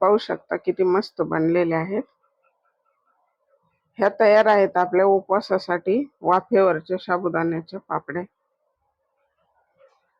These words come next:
एकदम झटपट बनतात, नक्की बनवून पहा. व्हिडिओ कसा वाटला कमेंट बॉक्समध्ये नक्की कळवा.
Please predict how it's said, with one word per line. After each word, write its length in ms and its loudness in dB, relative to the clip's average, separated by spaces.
एकदम 440 2
झटपट 400 0
बनतात, 480 0
नक्की 340 0
बनवून 440 2
पहा. 320 -4
व्हिडिओ 360 2
कसा 360 -4
वाटला 280 -2
कमेंट 440 2
बॉक्समध्ये 560 0
नक्की 360 -2
कळवा. 400 0